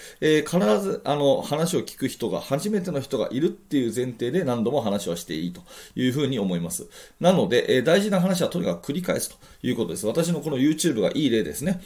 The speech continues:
うん、大事な話、同じような話、もう何度も何度もしてます。だけれども、えっと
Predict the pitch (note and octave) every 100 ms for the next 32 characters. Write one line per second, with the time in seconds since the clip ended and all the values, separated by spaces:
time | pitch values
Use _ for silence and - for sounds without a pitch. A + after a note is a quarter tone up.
0 | - - B2+ F#2 C#3+ F#3 G3+ F3 E3 C3+
1 | B2+ B2 E3 F#3+ F#3 G2 E2+ F2+ F#2+ G2+
2 | D3 G#3 E3 G#2 G2 D#3 B2+ F2+ - E2+
3 | - - - - D#3 F#3+ G3 C#3+ C3+ F3+
4 | - - G3+ B3 A3 -